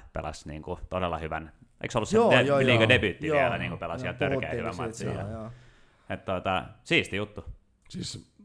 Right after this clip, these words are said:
Speaker 3: tsemppii sille, sinne ja, tota, no, niin kuin on tässä aikaisemminkin puhuttu, niin, niin meiltä on tu-, meiltä on lähtenyt, on tulossa hyviä maalivahteja, et, et, tota,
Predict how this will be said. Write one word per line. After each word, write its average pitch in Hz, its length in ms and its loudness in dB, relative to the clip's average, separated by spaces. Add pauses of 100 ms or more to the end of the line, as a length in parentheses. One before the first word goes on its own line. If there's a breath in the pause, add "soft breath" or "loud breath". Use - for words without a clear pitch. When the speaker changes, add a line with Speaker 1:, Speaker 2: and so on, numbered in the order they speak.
(140)
Speaker 3:
tsemppii 110 460 2
sille, 107 380 4
sinne 117 360 4
ja, 101 120 4
tota, 110 460 -2 (1080 loud breath)
no, 143 360 4 (160)
niin 127 120 2
kuin 123 80 2
on 120 80 0
tässä 127 180 6 (100)
aikaisemminkin 120 500 4
puhuttu, 120 420 2
niin, 113 440 -4
niin 120 380 -6
meiltä 123 220 0
on 110 100 -4
tu-, 135 200 0
meiltä 135 280 -4
on 135 180 -6 (200)
lähtenyt, 151 500 8
on 139 100 4
tulossa 139 380 0
hyviä 139 260 0
maalivahteja, 117 760 -2
et, - 160 -10
et, - 140 -8
tota, - 420 -6